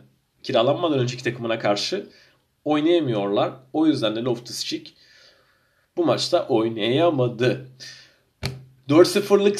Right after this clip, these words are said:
City Palace maçı var ki ne maç yani, cidden City'nin resital yaptığı, Guardiola'nın artık "Ben bir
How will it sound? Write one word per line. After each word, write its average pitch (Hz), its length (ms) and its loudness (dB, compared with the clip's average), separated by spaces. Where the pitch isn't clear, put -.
City - 240 -6
Palace 196 460 6
maçı 190 300 2
var 214 240 6
ki 190 300 2
ne 165 100 6
maç 160 420 2
yani, 131 340 4
cidden 147 400 4
City'nin 156 440 -2
resital 170 480 0
yaptığı, 147 580 -2
Guardiola'nın 135 720 8
artık 160 420 4
"Ben 170 280 4
bir - 420 0